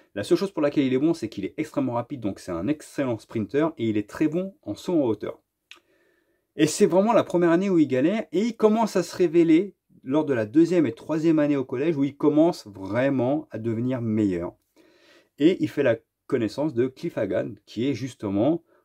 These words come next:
euh, la superstar des Los An-, des, des Lakers de Minneapolis. C'est pour ça que tout à l'heure, je me suis trompé, j'ai parlé de Minneapolis. C'était pas encore les Los Angeles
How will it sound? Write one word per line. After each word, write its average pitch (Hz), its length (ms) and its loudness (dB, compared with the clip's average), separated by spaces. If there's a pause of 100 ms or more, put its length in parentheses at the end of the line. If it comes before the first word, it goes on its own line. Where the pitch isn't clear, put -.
(120)
euh, 80 760 -4
la 147 160 4
superstar 156 680 -2
des 123 160 0
Los 143 580 2
An-, 170 180 -2
des, 117 400 0
des 107 380 -4
Lakers 175 540 4
de 135 200 6
Minneapolis. 147 640 0
C'est - 160 -14
pour 101 140 -12
ça - 100 -6
que - 100 -16
tout - 80 -12
à 104 60 -2
l'heure, 113 160 0
je - 60 -12
me 98 60 -12
suis 95 100 -20
trompé, 98 240 -6
j'ai 98 100 -4
parlé 85 160 -4
de 85 60 -8
Minneapolis. 92 640 -6
C'était - 180 -16
pas 110 120 -10
encore 104 180 -6
les 80 80 -8
Los - 120 -12
Angeles 85 300 -8